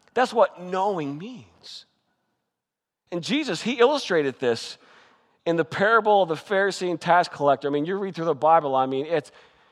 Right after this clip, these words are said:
it's clear. All these things are out. And in, the, in this parable in Luke eighteen, Jesus says this to explain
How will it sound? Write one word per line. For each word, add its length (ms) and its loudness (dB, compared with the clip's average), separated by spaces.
it's 180 -4
clear. 440 0
All 180 10
these 180 -4
things 300 -4
are 80 4
out. 280 8
And 100 2
in, 80 0
the, 120 -2
in 100 -6
this 140 -2
parable 500 0
in 100 0
Luke 180 0
eighteen, 640 -4
Jesus 360 -4
says 340 0
this 180 -6
to 160 -2
explain 800 -4